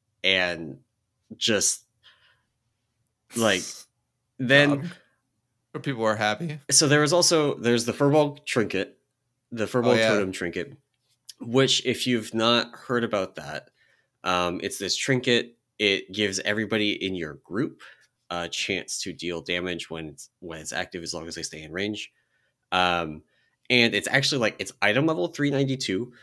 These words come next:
Speaker 1: but it's actually, like, one of the best trinkets you can get.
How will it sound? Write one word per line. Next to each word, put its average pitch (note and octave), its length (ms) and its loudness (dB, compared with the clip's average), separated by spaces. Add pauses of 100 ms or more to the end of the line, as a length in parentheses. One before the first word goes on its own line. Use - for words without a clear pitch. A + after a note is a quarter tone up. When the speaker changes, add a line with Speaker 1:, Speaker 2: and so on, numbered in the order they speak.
(340)
Speaker 1:
but A#2+ 120 4
it's A2 260 4
actually, G#2+ 460 2
like, G#2+ 220 2
one G#2 320 0
of G#2+ 140 0
the G2+ 120 -4
best F#2+ 280 -2
trinkets F#2+ 520 -4 (420)
you F#2+ 240 -6
can F2+ 320 -6
get. - 440 -6